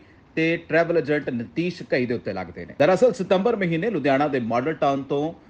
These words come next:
ਅ, ਜਿਹੜੀ ਰਾਣਾ ਮਾਰਕੀਟ ਹੈ, ਉੱਥੇ ਅਮਿਤ ਸ਼ਰਮਾ ਨਾਂ ਦਾ ਇੱਕ ਬੰਦਾ ਆ, ਜਿਸ ਦਾ ਕਿਡਨੈਪ ਕੀਤਾ ਗਿਆ ਤੇ ਉਸ ਨੂੰ ਮਾਰਨ ਦੀ ਕੋਸ਼ਿਸ਼ ਕੀਤੀ ਗਈ। ਜਿਸ ਤੋਂ ਬਾਅਦ ਪੀੜਤ ਨੇ, ਅ, ਪੁਲਿਸ ਦੇ ਵਿੱਚ ਜਾਣਕਾਰੀ ਦਿੱਤੀ ਤੇ ਉਹਨਾਂ ਨੇ ਕਿਹਾ ਕਿ ਮਾਡਲ ਟਾਊਨ ਥਾਣੇ ਦੇ ਵਿੱਚ ਪੂਰੀ ਰਿਪੋਰਟ ਲਿਖਾਈ ਗਈ ਹੈ।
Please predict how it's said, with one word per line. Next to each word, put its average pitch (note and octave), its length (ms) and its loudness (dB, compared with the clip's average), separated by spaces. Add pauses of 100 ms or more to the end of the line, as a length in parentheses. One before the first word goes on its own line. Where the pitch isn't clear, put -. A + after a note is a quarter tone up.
(340)
ਅ, - 20 4
ਜਿਹੜੀ C#3 340 -2
ਰਾਣਾ C#3+ 240 2
ਮਾਰਕੀਟ B2 440 -4
ਹੈ, C3 220 0
ਉੱਥੇ C#3+ 260 -8 (100)
ਅਮਿਤ F#3+ 200 -2
ਸ਼ਰਮਾ D3 460 -4 (200)
ਨਾਂ B2+ 300 0
ਦਾ C3+ 160 0
ਇੱਕ B2+ 160 -6
ਬੰਦਾ A#2 400 -2
ਆ, B2 40 -8 (100)
ਜਿਸ B2 280 -4
ਦਾ B2 180 -2
ਕਿਡਨੈਪ A2 500 -6
ਕੀਤਾ B2 260 -4
ਗਿਆ A#2 240 -2
ਤੇ C#3 120 -4
ਉਸ A#2 200 -8
ਨੂੰ A#2+ 100 -6
ਮਾਰਨ G#2+ 340 -4
ਦੀ B2 80 -6
ਕੋਸ਼ਿਸ਼ A#2 420 -12
ਕੀਤੀ F#2 280 -12
ਗਈ। G2+ 80 -6
ਜਿਸ E3 120 4
ਤੋਂ G#3+ 100 4
ਬਾਅਦ G#3 260 4
ਪੀੜਤ F#3 380 4
ਨੇ, F#3 300 2 (280)
ਅ, - 20 4
ਪੁਲਿਸ D3 340 0
ਦੇ C#3+ 80 -2
ਵਿੱਚ C3+ 280 -2
ਜਾਣਕਾਰੀ A#2+ 500 -2
ਦਿੱਤੀ C3+ 260 -4
ਤੇ D#3 100 -6
ਉਹਨਾਂ C3+ 140 -2
ਨੇ B2+ 100 -2
ਕਿਹਾ B2+ 240 0
ਕਿ C#3+ 140 -8
ਮਾਡਲ A#2+ 320 0
ਟਾਊਨ D3 260 -2
ਥਾਣੇ C3 340 -2
ਦੇ C#3+ 80 -6
ਵਿੱਚ A#2+ 200 -6
ਪੂਰੀ B2 260 -6
ਰਿਪੋਰਟ A2+ 320 -6
ਲਿਖਾਈ C3 260 -2
ਗਈ C#3 240 0
ਹੈ। C#3+ 160 2